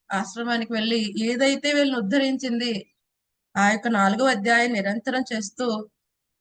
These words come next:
ఆ యొక్క భరతుడు అలాగే ఈ యొక్క ఇద్దరు బాలికలు కూడా భగవద్ధామాన్ని చేరారు అని విష్ణుమూర్తి లక్ష్మీదేవితో చెప్పడం జరుగుతుందన్నమాట.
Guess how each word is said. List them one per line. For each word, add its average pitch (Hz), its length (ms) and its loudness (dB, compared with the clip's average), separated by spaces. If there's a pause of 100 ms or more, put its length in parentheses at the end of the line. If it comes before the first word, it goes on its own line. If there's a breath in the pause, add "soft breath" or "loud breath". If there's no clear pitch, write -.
(240)
ఆ 233 60 2
యొక్క 233 160 0
భరతుడు 202 560 2
అలాగే 247 280 2
ఈ 254 60 -2
యొక్క 240 180 -8
ఇద్దరు 220 380 2
బాలికలు 262 580 2
కూడా 277 500 4
భగవద్ధామాన్ని 226 1000 -2
చేరారు 202 640 -2 (200)
అని 214 340 0
విష్ణుమూర్తి 208 880 -4 (840)
లక్ష్మీదేవితో 208 640 -2
చెప్పడం 233 440 -2 (260)
జరుగుతుందన్నమాట. 208 680 -2